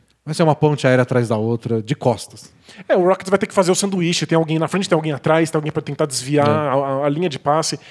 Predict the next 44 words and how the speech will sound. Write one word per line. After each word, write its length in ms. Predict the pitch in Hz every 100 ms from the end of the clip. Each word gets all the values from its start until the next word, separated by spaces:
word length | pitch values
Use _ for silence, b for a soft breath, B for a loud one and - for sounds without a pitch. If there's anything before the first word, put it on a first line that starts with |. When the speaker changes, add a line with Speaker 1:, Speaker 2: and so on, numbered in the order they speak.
| B B 208
Speaker 2:
Eu 140 | 214
acho 120 | 226
que 120 | - 226
isso 220 | - 233
o 60 | 208
Rockets 260 | 202 196
tem 160 | 214 202
chances 800 | - 185 185 - 175 160 - - - -
reais 480 | - 208 160 160 165
de 80 | 165
conseguir 360 | 175 160 156
executar 380 | 156 151 151 156
muito 280 | 156 170 175
bem. 300 | 151 135 120 - b b b b
Agora, 280 | - 147 147
punir 480 | - - 160 156 185
no 220 | 185 202
ataque, 640 | 190 - 165 185 190 -
vamos 300 | 151 175 196
ver 180 | 147 160
como 160 | 156 156
é 40 |
que 100 | 147
o 40 | 143
Lakers 260 | 135 -
se 80 | -
sai. 240 | - 104 104 B B B 117
Speaker 1:
É 60 |
uma 140 | 220 214
coisa 200 | 220 214
que 40 |
eu 40 | 190
acho 120 | -
que 40 |
vai 100 | 165
ser 520 | 151 - 143 139 123 120 _ -
sempre 460 | - 175 233 160
importante 480 | 151 139 - 143 -
em 40 | 123
toda 220 | 156 143
a 40 |
série 280 | - 135 127
do 120 | 123
Lakers: 520 | 123 151 156 120 -